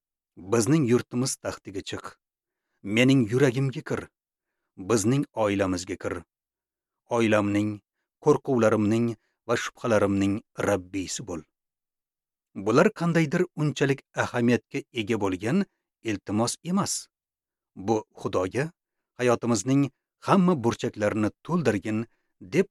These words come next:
aytilgan dadil chaqiriqdir. Shular haqida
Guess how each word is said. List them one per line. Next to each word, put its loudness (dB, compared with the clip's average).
aytilgan -4
dadil -6
chaqiriqdir. -8
Shular 6
haqida 0